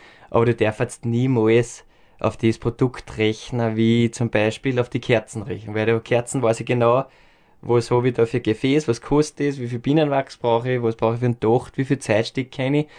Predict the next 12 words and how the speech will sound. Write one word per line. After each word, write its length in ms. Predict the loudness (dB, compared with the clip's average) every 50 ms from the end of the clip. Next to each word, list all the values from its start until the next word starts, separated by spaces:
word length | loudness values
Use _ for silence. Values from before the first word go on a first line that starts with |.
| -20 -20 -20 -12
kann 160 | -6 -2 0
man 80 | 0 0
einen 60 | -2
Preis 300 | -2 -2 -2 -2 -2 -2
kalkulieren. 500 | -2 -2 -2 -2 -4 -4 -2 -2 -2 0
Wie 80 | 0 2
jedes 400 | 4 4 4 4 2 -2 -2 -2
Handwerk, 480 | -2 -2 -2 0 0 0 0 0 -4
wie 100 | -4 -2
jedes 300 | 0 0 2 0 0 0
andere 480 | -2 -2 0 0 0 0 0 2 2 2
Unternehmen. 560 | 0 0 0 0 0 2 2 2 2 0